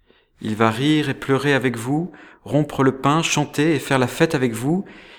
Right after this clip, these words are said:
Il va mourir avec vous, et vous ressusciterez avec lui.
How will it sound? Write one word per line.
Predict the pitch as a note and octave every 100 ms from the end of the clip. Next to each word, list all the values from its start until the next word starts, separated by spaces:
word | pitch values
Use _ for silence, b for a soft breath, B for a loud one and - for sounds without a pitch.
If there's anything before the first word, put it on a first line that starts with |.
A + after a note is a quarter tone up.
| B
Il | B2
va | A#2 B2+
mourir | C#3 E3+ D#3 D3+ C3+
avec | B2 A2
vous, | G#2 C3 F3+ - _ _ _ _ _
et | A#2
vous | A2 A2
ressusciterez | B2+ - A#2 A2+ - A2 G#2
avec | - B2+ C3+ -
lui. | F#2 - -